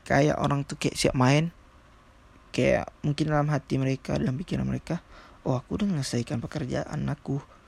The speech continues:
Mau menang, mau kalah, ya bodo amat." Kayak gitulah kira-kira menurut saya. Hal tersebut sempat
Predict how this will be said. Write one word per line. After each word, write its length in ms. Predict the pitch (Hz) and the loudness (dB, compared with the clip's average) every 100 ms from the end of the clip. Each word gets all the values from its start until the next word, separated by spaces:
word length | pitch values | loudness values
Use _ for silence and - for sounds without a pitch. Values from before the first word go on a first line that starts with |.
| - - - - - 117 | -20 -20 -20 -20 -12 -2
Mau 160 | 110 | 0
menang, 320 | 117 110 117 113 | 0 0 0 -2
mau 140 | 123 | -2
kalah, 260 | 127 135 170 | -2 0 0
ya 80 | |
bodo 260 | 123 113 147 | 0 -2 -2
amat." 260 | 131 143 156 - - - - - - - - - - - - - - - - - - | -2 -2 -4 -6 -20 -20 -20 -20 -20 -20 -20 -20 -20 -20 -20 -20 -20 -20 -20 -18 -14
Kayak 140 | - 135 | -8 -8
gitulah 240 | - 165 | -2 0
kira-kira 420 | 139 127 127 - 127 | 0 -2 -2 -2 -2
menurut 180 | 120 131 | -2 -2
saya. 320 | 131 117 120 - - - - - - - - - - - - - - | -2 -2 -2 -8 -20 -20 -20 -20 -20 -20 -20 -20 -20 -20 -20 -20 -8
Hal 240 | - 135 127 | 0 2 0
tersebut 480 | - 135 165 151 - | -2 -2 -2 -4 -4
sempat 340 | 143 143 139 | -4 -2 -2